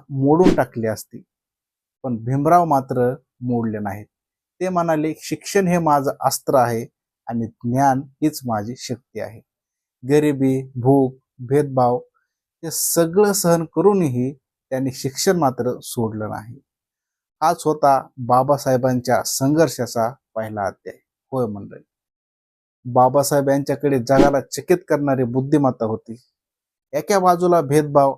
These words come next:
आणि दुसऱ्या बाजूला बाबासाहेबांची जिद्द. कोलंबिया विद्यापीठातील पीएचडी, लंडन स्कूल of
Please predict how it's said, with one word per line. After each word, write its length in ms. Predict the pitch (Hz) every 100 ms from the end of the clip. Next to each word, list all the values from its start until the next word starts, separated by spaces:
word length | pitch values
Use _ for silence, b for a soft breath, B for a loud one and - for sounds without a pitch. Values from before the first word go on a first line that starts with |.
| -
आणि 220 | 123 120
दुसऱ्या 320 | 135 175 180
बाजूला 500 | 143 131 120 120 127 -
बाबासाहेबांची 920 | 120 123 131 135 127 117 113 113 -
जिद्द. 400 | 120 117 107 - - _ _ _ _ _ _
कोलंबिया 480 | 151 160 165 160 165
विद्यापीठातील 760 | 156 156 156 156 156 143 147 127 -
पीएचडी, 420 | 147 156 151 143
लंडन 300 | 139 147 156
स्कूल 320 | 147 - 143
of 100 | 139